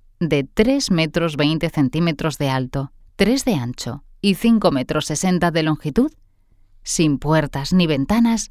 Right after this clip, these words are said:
ni abertura alguna que nadie habitará porque, paradójicamente, carece de espacio habitable. Es una metáfora de la ciega relación entre el hombre y el medio en el que diariamente se mueve.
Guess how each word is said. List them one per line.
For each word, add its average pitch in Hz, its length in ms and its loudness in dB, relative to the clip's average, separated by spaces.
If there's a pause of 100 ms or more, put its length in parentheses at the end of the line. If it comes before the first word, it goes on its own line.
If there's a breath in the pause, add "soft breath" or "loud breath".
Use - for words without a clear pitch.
ni 185 320 2
abertura 175 500 -2
alguna 160 440 0 (140)
que 160 160 -2
nadie 202 420 2
habitará 131 480 -4
porque, 165 480 -4 (340)
paradójicamente, 151 1040 0 (400)
carece 165 500 -2
de 127 100 -2
espacio 151 460 -2
habitable. 135 640 -4 (240)
Es 208 160 0
una 320 120 2
metáfora 175 560 2
de 143 100 0
la 131 120 -2
ciega 185 380 2
relación 156 560 -2
entre 143 260 0
el 131 80 -6
hombre 147 480 0
y 160 200 -2
el 135 120 0
medio 170 400 4
en 143 140 2
el 139 100 0
que 156 160 -2
diariamente 147 680 0
se 139 120 -4
mueve. 139 440 0